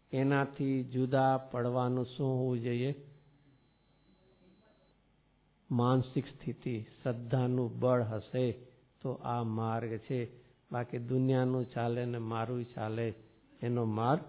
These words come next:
જો ગુરુદેવજી કેવું, ફરીથી એક વિચારવા જેવું છે. પહેલું, પરનું તો કાંઈ કરી શકતો નથી, તો શું કરું છું? પરનો હું શું છું? હવે એનાથી આગળ એક શબ્દ શું કહે છે?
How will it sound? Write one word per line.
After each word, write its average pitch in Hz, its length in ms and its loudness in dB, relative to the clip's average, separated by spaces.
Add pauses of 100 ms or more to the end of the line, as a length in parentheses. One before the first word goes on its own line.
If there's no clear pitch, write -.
(440)
જો 202 100 4
ગુરુદેવજી 180 540 2
કેવું, 190 400 2
ફરીથી 185 300 4
એક 190 220 2
વિચારવા 165 480 6
જેવું 165 260 6
છે. 165 140 2
પહેલું, 165 420 6 (540)
પરનું 165 440 8
તો 175 80 4
કાંઈ 156 300 4
કરી 143 280 2
શકતો 139 460 -4
નથી, 120 440 2 (320)
તો 160 100 4
શું 180 240 2
કરું 175 280 4
છું? 214 220 2 (600)
પરનો 160 500 8
હું 165 220 8
શું 190 220 4
છું? 208 200 4 (880)
હવે 160 340 10
એનાથી 208 560 10
આગળ 190 240 8
એક 190 160 6
શબ્દ 185 200 4
શું 190 260 4
કહે 151 180 4
છે? 147 220 -2